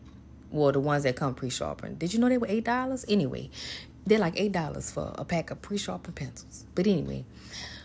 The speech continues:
but, you know, grab your pencil or a good pen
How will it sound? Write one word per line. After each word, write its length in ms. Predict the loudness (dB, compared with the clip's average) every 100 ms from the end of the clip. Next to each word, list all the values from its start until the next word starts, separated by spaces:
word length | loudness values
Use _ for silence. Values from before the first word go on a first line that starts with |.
| -18 -20 -20 -14 0
but, 500 | 6 8 8 4 2
you 120 | 4
know, 120 | 4
grab 260 | 6 4 6
your 120 | 2
pencil 420 | 4 2 2 2
or 120 | 2
a 40 | 2
good 280 | 2 2
pen 440 | 2 2 4 2